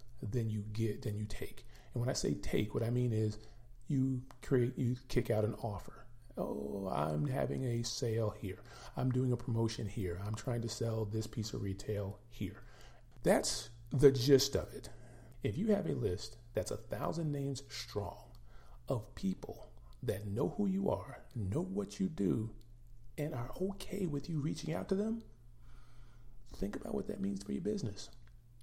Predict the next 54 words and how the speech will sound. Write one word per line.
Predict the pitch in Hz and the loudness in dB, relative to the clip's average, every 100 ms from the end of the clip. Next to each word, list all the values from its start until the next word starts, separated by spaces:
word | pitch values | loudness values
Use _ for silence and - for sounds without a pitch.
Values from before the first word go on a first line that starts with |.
| - - - - - - - - - | -16 -16 -16 -16 -18 -18 -18 -18 -8
I'm | 135 | -2
gonna | 123 | 0
drum | 123 147 160 | 2 4 4
that, | 170 175 | 2 2
I'm | 135 | 2
gonna | 110 | 2
beat | 135 165 | 2 4
that | 165 143 | 2 2
drum | 156 170 | 2 2
as | 135 110 | 2 2
long | 139 160 | 2 2
as | 151 | 0
I | 160 | -2
can | - 110 101 | 0 0 0
because | 98 113 101 | 0 0 0
that's | 98 | -2
just | - - | -4 -10
too | - 135 | 0 2
important. | 135 - - 110 - - - - | 2 0 -2 -2 -8 -12 -14 -8
There | - 110 | -2 -2
are | |
so | 107 - - 165 | 0 -4 -4 -2
many | 190 190 185 | 0 0 0
folks | - 170 143 | 0 0 2
that | 131 | 0
I | 135 | 2
know | 147 127 123 | 2 4 4
that | 101 | 2
are | 110 | -2
out | 135 135 - | -2 -2 2
there | 135 127 | 4 4
just | 104 98 92 - | 2 0 0 -2
swinging | - 131 165 175 | -2 0 2 0
for | 175 | -2
the | 160 | -2
fences | - 139 135 127 - | 0 0 0 -2 0
every | 139 139 139 | 0 2 0
single | - 135 131 | 0 0 0
day, | 120 113 110 - - - - | 0 0 0 -4 -12 -12 -4
just | 117 - | -4 -2
paddling | - 143 143 147 139 | -2 2 2 2 2
hard, | - 127 113 | 2 2 0
trying | - 123 | 2 0
to | |
keep | 123 135 | 2 2
their | 107 | 2
head | 107 135 | 2 2
above | 127 113 113 | 2 0 0
water. | 143 156 139 | 2 2 2
And | 143 131 101 | 0 -2 -2
the | 95 | -2
secret | - - - 196 - - | -2 0 0 0 -2 -4
to | - | -2
this, | 147 131 117 - | -2 -2 -2 -6